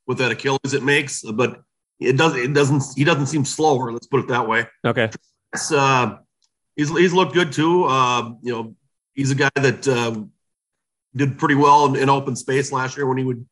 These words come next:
Speaker 1: get loose. Uh, yeah, he, he looks like he's a little, little, little heavier this year too, so a little bit more power there. Um, yeah, they,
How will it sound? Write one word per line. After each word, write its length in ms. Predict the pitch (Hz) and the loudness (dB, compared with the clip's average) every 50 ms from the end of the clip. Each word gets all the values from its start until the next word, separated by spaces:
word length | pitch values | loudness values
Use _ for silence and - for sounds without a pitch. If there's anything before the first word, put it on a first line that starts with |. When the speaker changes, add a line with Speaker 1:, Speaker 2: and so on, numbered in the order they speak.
| _ _ _ _ _ _ - | _ _ _ _ _ _ 0
Speaker 1:
get 100 | 139 127 | 0 2
loose. 420 | 120 131 139 147 143 - - - - | 2 2 2 2 0 -2 -6 -8 -6
Uh, 360 | 104 107 107 107 107 104 110 - _ - | -4 -2 -2 -2 -2 -6 -8 -14 _ -4
yeah, 180 | 123 135 127 | -2 0 0
he, 100 | 131 131 | 0 0
he 180 | 123 120 139 147 | -2 -2 -4 -2
looks 220 | 143 151 156 - | -2 -4 -4 -2
like 120 | 175 160 131 | -4 -4 -4
he's 140 | 151 131 | -4 -4
a 40 | 131 | -2
little, 360 | 156 160 160 151 - - _ _ _ _ _ _ _ - | -2 0 0 -2 -4 -6 _ _ _ _ _ _ _ 0
little, 200 | 147 160 160 151 | 2 2 2 2
little 320 | 139 - 151 165 175 156 | 0 -2 -2 -2 0 0
heavier 320 | 139 151 175 160 156 156 151 | 0 -2 -2 0 0 0 0
this 200 | 147 143 - - | 0 -2 -2 -4
year 140 | 147 147 | -6 -8
too, 260 | 131 - 147 151 165 143 | -8 -6 -4 -4 -4 -4
so 140 | 131 139 | -4 -2
a 20 | 131 | -2
little 180 | 131 135 135 | -2 -2 -2
bit 100 | 131 135 | -2 -2
more 160 | 131 135 135 131 | -2 -2 -4 -4
power 460 | - 120 123 131 135 135 135 135 _ _ _ _ _ | -2 -2 0 0 0 -2 -4 -8 _ _ _ _ _
there. 320 | - 131 131 135 143 151 - | -10 -6 -6 -4 -6 -6 -6
Um, 400 | 110 110 110 107 107 104 95 - _ _ _ _ _ _ _ _ _ _ _ _ _ - | -6 -4 -4 -4 -6 -6 -10 -14 _ _ _ _ _ _ _ _ _ _ _ _ _ -6
yeah, 160 | 160 160 143 | -2 0 0
they, 140 | 165 180 | 0 0